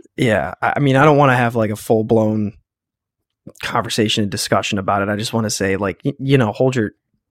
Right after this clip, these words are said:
hold your loved ones close, man, 'cause it's really, it's, it's one of those things that makes you realize that they can be gone any fucking second.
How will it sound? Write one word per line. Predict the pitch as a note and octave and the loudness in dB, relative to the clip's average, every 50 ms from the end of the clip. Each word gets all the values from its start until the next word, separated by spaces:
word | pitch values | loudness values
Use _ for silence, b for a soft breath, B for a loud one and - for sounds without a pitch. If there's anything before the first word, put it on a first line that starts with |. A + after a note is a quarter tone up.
| _ _ _ _ _ _ _ _ _ _ _ _ _ _ _ - | _ _ _ _ _ _ _ _ _ _ _ _ _ _ _ -2
hold | - D3 C3+ C#3 C3 | 2 4 4 4 2
your | A2 G2+ | 0 -2
loved | F#2 F#2+ - - | -2 -4 -4 -6
ones | D#2 E2 - - | -12 -10 -10 -10
close, | - - - - - - | -8 -8 -10 -8 -8 -10
man, | - - - - - - - | -8 -8 -8 -8 -10 -12 -20
'cause | - - - F#2 | -20 -14 -8 -6
it's | G2+ - A2+ B2+ - - | -4 -2 -2 -2 -2 0
really, | B2+ B2 A2+ A2+ A2 G2 F2 | 2 2 2 2 2 -2 -4
it's, | G#2+ G#2+ G#2 - - - - - _ _ _ _ _ _ _ _ | -6 -8 -10 -12 -14 -16 -18 -20 _ _ _ _ _ _ _ _
it's | - A#2+ A2+ - - | -6 -6 -6 -2 0
one | A#2+ A2+ G#2+ | 0 2 2
of | |
those | G#2+ G#2 G#2 - | 0 -2 -4 -2
things | - A2 G2 F#2 G#2 A#2 | -2 -2 -2 -2 -4 -4
that | F#2+ F2+ | -4 -4
makes | G2+ G2 F#2+ - - | -4 -4 -6 -6 -6
you | F2+ F2+ | -4 -4
realize | F2+ F2+ F#2+ F#2 F#2+ F2 F2+ - | -2 0 2 2 2 0 -2 -6
that | - - | -6 -6
they | F#2 G2+ | -6 -4
can | - G2 - | -4 -6 -8
be | F#2 | -6
gone | - F#2+ F2+ D2+ - | -4 -4 -4 -4 -4
any | - - - | -6 -10 -10
fucking | - - - - - - | -10 -10 -10 -10 -10 -12
second. | - - - - - - | -10 -10 -10 -10 -10 -12